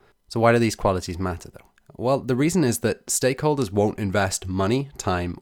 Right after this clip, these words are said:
or effort in a software that they can't prove will still be in business in the next eighteen months. They'll also be skeptical if they can't explain how their data will be protected and stored. And finally, they won't want to switch to a brand new software that can't guarantee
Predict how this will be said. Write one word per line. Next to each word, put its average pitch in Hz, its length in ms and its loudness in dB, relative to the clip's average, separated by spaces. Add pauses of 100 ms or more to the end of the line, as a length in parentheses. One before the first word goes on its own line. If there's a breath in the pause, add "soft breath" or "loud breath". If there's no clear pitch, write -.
or 135 220 2
effort 107 420 -4
in 107 80 -2
a 107 60 -2
software 120 400 -2
that 107 160 -6
they 110 80 -4
can't - 380 -4
prove 120 680 -2
will 107 140 -2
still 117 220 0
be 98 140 -6
in 98 120 -2
business 95 420 -4
in 92 80 -4
the 90 60 -4
next - 300 -8
eighteen 85 380 -10
months. - 460 -8 (440)
They'll 143 140 2
also 170 220 4
be 135 100 -4
skeptical - 540 -2
if 92 100 -6
they 110 100 0
can't 110 220 -2
explain 104 340 -2
how 95 120 -2
their 85 160 -4
data 101 340 -4
will 92 160 -4
be 87 100 -10
protected 92 520 -6
and 87 120 -4
stored. 170 380 -2 (300 soft breath)
And 123 100 -4
finally, 151 580 2
they 120 220 0
won't 135 260 6
want 147 140 2
to 131 60 2
switch - 300 -2
to 110 100 0
a 98 40 2
brand 104 360 0
new 98 160 0
software 90 680 -2
that - 140 -12
can't - 420 -2
guarantee 98 920 -2